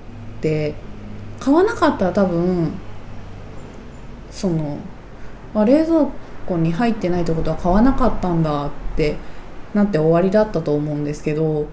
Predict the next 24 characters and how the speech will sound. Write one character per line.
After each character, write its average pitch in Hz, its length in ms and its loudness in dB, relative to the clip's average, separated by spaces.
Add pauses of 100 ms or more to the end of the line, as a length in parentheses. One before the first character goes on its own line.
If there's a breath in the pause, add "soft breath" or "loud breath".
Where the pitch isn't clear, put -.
(360)
な 320 80 2
ん 330 40 2
か、 190 100 -2
「本 320 260 4
当 427 140 0
に 427 400 4
買 320 160 2
わ 349 80 6
な 392 100 4
か 311 140 4
っ 202 100 -2
た 156 80 -2
の？ 160 120 2
自 170 200 4
分」 170 380 2 (220)
っ - 40 -14
て、 - 300 2 (680 loud breath)
そ - 160 4
の 240 80 8
時 254 220 2
は 165 80 2
な 156 160 0
っ 156 40 -4
て。 147 440 -2